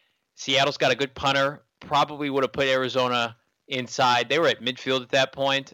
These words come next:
I don't think they would have gone for it, but probably would have put Arizona inside their own ten-yard line. And that would have been a, a tall task to ask Kyler, even with the offense clicking as they were, to go the length of the field again like he did at the end of regulation.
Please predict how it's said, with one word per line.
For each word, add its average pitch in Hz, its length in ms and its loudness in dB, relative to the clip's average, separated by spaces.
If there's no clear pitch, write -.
I - 60 -12
don't 131 160 -2
think 127 100 -8
they 123 100 2
would 110 120 0
have 95 120 -12
gone 123 260 0
for 123 260 0
it, 110 100 -4
but 113 120 -18
probably 170 220 2
would 135 100 2
have 120 80 -6
put 127 140 0
Arizona 113 400 -4
inside 107 380 -4
their 104 160 -4
own 98 140 -8
ten-yard 95 480 -6
line. 71 220 -10
And 127 100 -2
that 143 160 4
would 139 80 4
have 127 80 -2
been 127 120 0
a, 117 300 -2
a 117 40 -2
tall 131 300 0
task 117 460 -2
to 113 160 -2
ask 110 240 -2
Kyler, 117 380 0
even 123 280 -6
with 117 240 -4
the 123 100 -2
offense 113 420 0
clicking 131 340 -6
as 110 160 0
they 107 120 -2
were, 104 380 0
to 143 60 -6
go 147 260 4
the 135 80 4
length 131 240 2
of 120 80 -4
the 110 80 -2
field 120 300 -2
again 107 600 -2
like 117 220 -2
he 127 80 -8
did 120 120 -4
at 113 60 -6
the 117 140 -4
end 110 100 -4
of 101 80 -6
regulation. 98 640 -6